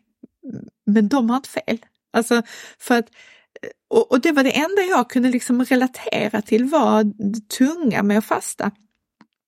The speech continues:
Men då var det en, eh, liksom, så ju mer jag pratar med folk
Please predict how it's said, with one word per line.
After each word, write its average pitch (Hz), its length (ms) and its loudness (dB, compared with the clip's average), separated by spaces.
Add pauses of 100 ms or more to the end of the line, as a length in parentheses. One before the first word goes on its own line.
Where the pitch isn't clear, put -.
(140)
Men 277 160 0
då 254 120 2
var 285 140 -2
det 294 100 -2
en, 269 240 0 (680)
eh, 208 220 -2
liksom, 240 340 2
så - 160 -2
ju 240 180 4
mer 269 200 2
jag 202 160 0
pratar 247 520 0
med 220 160 2
folk - 680 -4